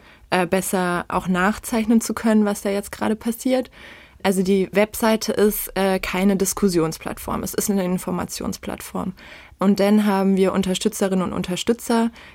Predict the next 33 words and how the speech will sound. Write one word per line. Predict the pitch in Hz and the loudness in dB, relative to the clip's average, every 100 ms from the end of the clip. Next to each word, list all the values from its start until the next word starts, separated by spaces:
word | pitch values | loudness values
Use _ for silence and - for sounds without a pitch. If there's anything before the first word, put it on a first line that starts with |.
| - | -4
die, | 190 190 185 | 0 2 4
äh, | 170 - 180 | 2 0 -2
beispielsweise | 175 175 - 196 - 170 175 - | 0 -2 -4 -8 -4 -2 -2 -2
auf | 185 - | -4 4
Instagram | 226 226 202 190 190 185 190 | 4 4 0 0 0 2 0
viele | - 202 185 175 170 | 0 -2 2 2 2
Follower | 170 - 214 202 190 | -2 0 2 4 2
haben, | 196 185 190 | 0 0 0
Leute, | 185 180 180 | 0 -2 -4
die | 175 | -4
ihnen | - 185 | -2 -2
folgen, | - 208 208 202 196 - - - - | -2 0 2 2 0 -4 -20 -8 2
oder | 196 190 - | 4 4 0
auf | 175 | 0
YouTube | - 226 - 208 | 2 2 0 -2
aktiv | 185 - - 196 | -4 -6 -6 -4
sind | - 175 175 175 - - - | -4 -4 -2 -2 -6 -14 -4
oder | 202 190 165 | 2 2 2
auch | - | -4
Bands. | - 190 220 233 - - - - - - | -2 2 4 4 2 -4 -4 -4 -10 0
Und, | 208 196 196 190 - | 4 6 4 2 2
ähm, | 185 185 185 - | 2 4 2 2
da | 185 | 2
kann | 202 208 | 2 2
man | 202 202 | 4 4
dann | 190 185 | 2 2
sehr | 180 190 185 185 190 - - - - - - _ - | 2 4 4 2 0 -4 -20 -20 -20 -20 -20 _ 4
genau | 220 196 202 220 | 6 8 6 6
eigentlich | - 196 196 185 - | 4 4 4 2 2
nachvollziehen | 180 214 - 233 226 - 226 220 | 2 2 0 0 0 4 6 6
bei | 190 | 6
einer | 180 | 2
Hashtag-Kampagne, | 175 190 - 214 - 214 214 220 226 233 240 | 0 -2 0 -2 0 0 0 2 4 6 4